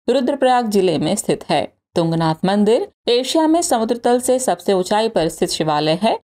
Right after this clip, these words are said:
रुद्रप्रयाग जिला मुख्यालय से तुंगनाथ मंदिर की दूरी सत्तर किलोमीटर है। चोपता से चार किलोमीटर पैदल चढ़ाई कर लोग मंदिर तक पहुंचते हैं।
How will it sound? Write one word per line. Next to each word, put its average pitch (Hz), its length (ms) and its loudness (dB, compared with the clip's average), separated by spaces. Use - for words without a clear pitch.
रुद्रप्रयाग 285 560 0
जिला 277 300 2
मुख्यालय 190 560 0
से 202 220 0
तुंगनाथ 170 320 -2
मंदिर 214 300 2
की 170 140 -2
दूरी 170 360 2
सत्तर 175 400 -2
किलोमीटर 160 480 0
है। 160 320 -2
चोपता 170 460 -2
से 190 240 0
चार 165 280 -2
किलोमीटर 175 540 -2
पैदल 160 360 -2
चढ़ाई 175 340 0
कर 233 260 0
लोग 180 320 0
मंदिर 202 360 2
तक - 220 -2
पहुंचते 165 380 -4
हैं। 254 260 -4